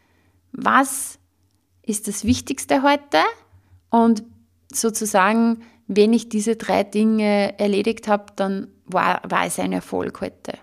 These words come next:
Es können ja die unterschiedlichsten Dinge sein. Kann auch, bei mir steht da total oft auch drauf Sport, ja, und meistens Business-Themen, ja. Aber das ist ja bei jedem unterschiedlich.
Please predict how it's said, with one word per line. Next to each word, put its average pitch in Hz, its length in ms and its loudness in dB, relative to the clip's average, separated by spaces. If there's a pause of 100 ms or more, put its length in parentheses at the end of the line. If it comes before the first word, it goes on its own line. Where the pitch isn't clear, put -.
(340)
Es - 120 -18
können 202 280 -2
ja 196 80 0
die 202 160 -6
unterschiedlichsten 233 920 -2
Dinge 202 280 -2
sein. - 260 -12
Kann 196 180 -8
auch, 202 140 -10
bei 196 120 -2
mir 226 160 2
steht 214 300 -4
da 208 60 2
total 196 380 0
oft 202 260 -4
auch 190 240 0 (300)
drauf 190 280 0
Sport, - 640 0 (300)
ja, 196 260 -6 (640)
und 196 280 -8
meistens 196 440 -4
Business-Themen, 196 920 -4 (400)
ja. 208 200 -6 (460)
Aber 196 180 -2
das 196 200 -4
ist 208 140 -6
ja 202 180 2
bei 196 160 -2
jedem 202 440 0
unterschiedlich. - 840 -8